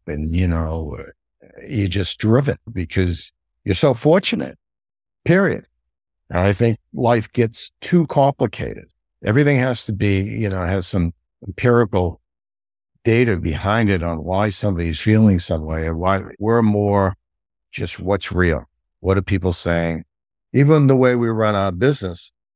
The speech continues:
we get a lot of inputs from a lot of different cross-functional thought partners. Also, we study a lot of things outside of the pet industry.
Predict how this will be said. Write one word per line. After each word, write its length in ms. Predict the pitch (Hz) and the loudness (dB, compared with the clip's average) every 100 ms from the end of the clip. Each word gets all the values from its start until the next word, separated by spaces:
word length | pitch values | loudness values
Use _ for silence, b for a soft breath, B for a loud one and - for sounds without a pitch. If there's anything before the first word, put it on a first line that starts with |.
| _ _ _ _ - | _ _ _ _ -6
we 200 | 101 113 | -2 0
get 200 | 107 92 | 2 0
a 40 | |
lot 500 | 92 98 101 104 107 | 0 2 4 4 2
of 140 | 107 | -2
inputs 600 | 104 101 - 92 87 - | -2 -4 -4 -4 -4 -8
from 220 | - 85 80 | -8 -6 -4
a 80 | |
lot 300 | 82 87 90 | -2 2 2
of 160 | 90 85 | 0 -2
different 400 | 90 85 82 76 _ _ _ | -2 -2 -6 -10 _ _ _
cross-functional 920 | - 98 85 - 87 87 - 76 73 _ _ _ _ _ _ _ _ _ _ | -4 -2 -2 -4 -6 -4 -6 -6 -8 _ _ _ _ _ _ _ _ _ _
thought 220 | 131 131 - | 0 0 0
partners. 560 | 87 64 62 57 - - _ _ _ | -4 -4 -6 -16 -18 -20 _ _ _
Also, 680 | - 107 101 - 95 92 92 _ _ | -2 -2 -2 0 0 0 -2 _ _
we 120 | 110 92 | -12 -10
study 540 | - - 101 98 95 | -6 0 2 4 4
a 80 | 92 | 2
lot 260 | 90 92 | 0 0
of 120 | 90 - | -2 -4
things 380 | - 90 85 | -6 -4 -2
outside 460 | 92 85 - 90 87 | -4 -4 0 2 2
of 100 | 76 | -2
the 60 | 85 | -8
pet 260 | - 76 | -8 -8
industry. 480 | 76 62 - - | -8 -10 -14 -16